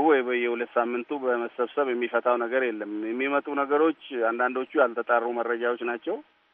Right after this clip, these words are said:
ይሄንን የምንፈታው መዋቅር በመዘርጋት፣ ብሶ ከመጣም ደግሞ ቡድን አደራጅተን ወደ ታች ወርዶ እንዲያጣሩ፣ በተጨባጭ መሬት ላይ ያለውን እንዲያጣሩ እያደረግን ነው፣ እየሰራን ያለነው።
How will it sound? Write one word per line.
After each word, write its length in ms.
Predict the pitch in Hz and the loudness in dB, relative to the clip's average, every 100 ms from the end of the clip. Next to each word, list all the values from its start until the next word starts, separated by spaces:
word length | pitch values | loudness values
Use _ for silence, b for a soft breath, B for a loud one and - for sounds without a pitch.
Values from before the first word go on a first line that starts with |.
| _ _ _ _ - 113 110 104 | _ _ _ _ -6 -2 -2 -2
ይሄንን 440 | 120 139 143 147 | 0 2 2 2
የምንፈታው 680 | 139 127 127 120 139 151 156 151 143 | 0 -2 -4 2 4 6 4 2 -4
መዋቅር 400 | 127 120 123 135 123 | -2 0 0 -2 -4
በመዘርጋት፣ 680 | 120 117 120 117 143 151 - _ _ _ - 123 113 113 107 | -4 -2 -2 2 2 2 0 _ _ _ -6 0 4 4 4
ብሶ 200 | 127 151 | 2 4
ከመጣም 480 | 147 127 123 123 117 | 6 4 2 0 0
ደግሞ 240 | 123 120 147 151 147 - - - _ _ _ | 0 -4 -4 -2 -4 -6 -18 -20 _ _ _
ቡድን 220 | 127 139 135 | -14 2 2
አደራጅተን 720 | 123 120 120 123 - 147 151 147 - - | 2 2 2 2 0 0 0 -4 -10 -14
ወደ 160 | 117 117 | -12 -4
ታች 300 | 127 120 - - 110 110 110 107 117 113 | 0 0 -2 -14 -14 -12 -12 -12 -10 -8
ወርዶ 320 | 117 117 123 120 | -8 -8 -10 -10
እንዲያጣሩ፣ 600 | 113 113 113 110 107 101 107 104 - 107 | -6 -4 -2 0 0 0 -8 -10 -14 -14
በተጨባጭ 520 | 110 120 120 117 117 | -12 -10 -10 -6 -4
መሬት 280 | 117 113 113 | -2 -4 -4
ላይ 140 | 110 110 | -4 -2
ያለውን 340 | 107 110 120 | -2 -2 -4
እንዲያጣሩ 480 | 117 113 110 113 110 123 | -4 -4 -4 -6 -10 -10
እያደረግን 600 | 120 117 127 131 127 117 | -10 -4 0 0 0 -2
ነው፣ 120 | 113 | -4
እየሰራን 520 | 120 - 127 127 123 | -4 -2 0 0 -2
ያለነው። 380 | 127 131 143 | -4 -4 -2